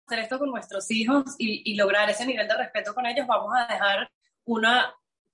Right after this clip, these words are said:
u-, uno, unos niños con tanto amor propio, ¿no? Esa es mi, <laughs> mi, mi visión a futuro, ¿ok? Es, bueno, entonces, ahí, eh, entrar en materia con, con mi hijo, que es el ejemplo más, digamos, como más cercano que tengo.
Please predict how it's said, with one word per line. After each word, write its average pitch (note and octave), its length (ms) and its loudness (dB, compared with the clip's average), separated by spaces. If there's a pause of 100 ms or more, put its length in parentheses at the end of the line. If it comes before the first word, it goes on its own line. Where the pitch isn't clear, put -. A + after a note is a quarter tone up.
(300)
u-, F#4 220 -4 (160)
uno, A3+ 200 0
unos A3+ 280 -2
niños C4+ 540 2
con A#3 260 0
tanto A3+ 280 2
amor C4+ 280 -4
propio, C#4+ 480 -2 (160)
¿no? C4 140 -2
Esa B3+ 180 -6
es A#3+ 60 -4
mi, A#3+ 340 -4
<laughs> - 40 -6
mi, A#3 180 4 (340)
mi B3+ 180 2
visión G#3+ 380 -4
a A3+ 60 -4
futuro, G3+ 480 -8 (540)
¿ok? A3+ 160 0
Es, A#3 520 2 (640)
bueno, A3 340 2
entonces, B3 680 2 (140)
ahí, A#3+ 260 -2
eh, A3+ 440 -4
entrar A#3 340 -2
en A#3+ 80 -6
materia A#3+ 440 -2
con, C#4 300 -8
con A#3 200 -6
mi A#3+ 220 -2
hijo, A#3+ 160 -4
que C4 80 -2
es B3 80 -2
el C#4 80 -2
ejemplo A3+ 380 -6
más, A#3+ 680 -4
digamos, G#3+ 400 0
como A#3 220 -4
más G3+ 180 0
cercano A#3+ 380 -2
que B3 100 0
tengo. A#3+ 480 0